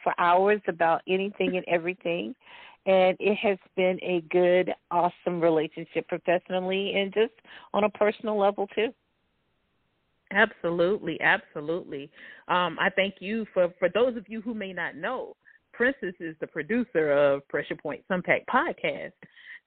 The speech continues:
Speaker 2: So I wanted to bring Princess on today because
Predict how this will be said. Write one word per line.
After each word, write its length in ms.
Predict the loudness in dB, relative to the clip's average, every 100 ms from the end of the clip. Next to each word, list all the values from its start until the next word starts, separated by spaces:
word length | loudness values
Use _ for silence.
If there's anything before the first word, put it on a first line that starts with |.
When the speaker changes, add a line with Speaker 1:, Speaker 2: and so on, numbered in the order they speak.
| -4
Speaker 2:
So 400 | 0 2 0 -6 _ _ _ _ _ _
I 40 | -6
wanted 380 | -4 -6 -6 -10
to 60 | -10
bring 360 | -6 -6 -8
Princess 440 | -10 -10 -8 -12 -8
on 360 | -8 -6 -6 -6
today 300 | -6 -2 -2
because 320 | -2 -6 -6